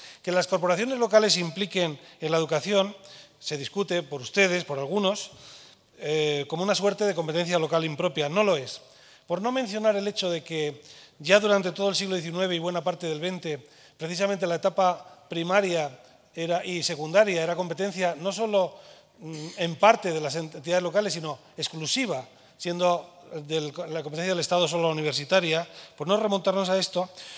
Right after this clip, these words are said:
ustedes alegan la sentencia del Tribunal Superior de Justicia de Cataluña de veintidós de noviembre del diecisiete. Yo he leído esta sentencia, está en catalán, no es muy larga. Tengo que decir dos cosas. Primera, que una sentencia, y mucho más, mucho más si se trata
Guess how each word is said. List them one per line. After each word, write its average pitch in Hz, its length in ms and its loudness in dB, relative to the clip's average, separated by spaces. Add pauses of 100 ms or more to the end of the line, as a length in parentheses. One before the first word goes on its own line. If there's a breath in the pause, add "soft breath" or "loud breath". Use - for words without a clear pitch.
(120 loud breath)
ustedes 233 380 2
alegan 214 480 6 (1000 loud breath)
la 170 120 2
sentencia 180 360 2
del 214 80 6
Tribunal 185 200 2
Superior 190 180 0
de 180 40 -6
Justicia 180 400 -2
de 180 60 4
Cataluña 175 560 0 (240 loud breath)
de 165 80 0
veintidós 175 520 0
de 156 100 -4
noviembre 170 260 -2
del 160 120 0
diecisiete. 143 640 -4 (540 loud breath)
Yo 233 300 2
he 214 280 -8
leído 185 260 0
esta 165 120 -6
sentencia, 196 420 -2
está 156 180 -6
en 151 80 -8
catalán, 196 500 2 (380 loud breath)
no 160 120 -2
es 165 60 0
muy 160 140 -4
larga. 165 360 2 (280 loud breath)
Tengo 254 220 6
que 226 100 4
decir 208 240 0
dos 185 140 -2
cosas. 196 280 -4
Primera, 185 420 -2 (280 loud breath)
que 190 80 -6
una 240 120 2
sentencia, 196 720 0 (160)
y 147 40 -12
mucho 165 260 -4
más, 185 240 0
mucho 151 300 -6
más 175 180 0
si 143 60 -10
se 143 120 -8
trata 151 420 -2